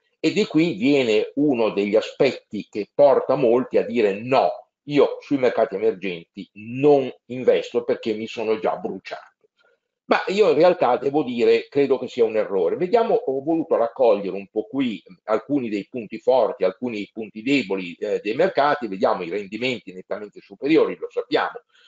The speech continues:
eh, eh, sono rendimenti, mm, mediamente superiori al cinque per cento, ma abbiamo evidentemente dei casi ancor più rilevanti. Abbiamo la possibilità di operare con singole emissioni quotate su borsa italiana,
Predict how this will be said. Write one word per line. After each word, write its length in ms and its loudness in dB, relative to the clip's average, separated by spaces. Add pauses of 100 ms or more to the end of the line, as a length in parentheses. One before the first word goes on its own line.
(160)
eh, 560 -2
eh, 800 -16
sono 380 -2
rendimenti, 1000 -4
mm, 540 -18 (260)
mediamente 520 0
superiori 420 0
al 140 4
cinque 260 -6
per 160 0
cento, 300 0
ma 80 -6
abbiamo 360 -2
evidentemente 680 -4
dei 160 -10
casi 360 -2
ancor 440 -4
più 260 -2 (320)
rilevanti. 840 0
Abbiamo 640 0
la 140 0
possibilità 680 -4
di 100 -2
operare 760 -2
con 240 -4
singole 420 -4
emissioni 640 0
quotate 400 -2
su 160 -20
borsa 260 0
italiana, 600 0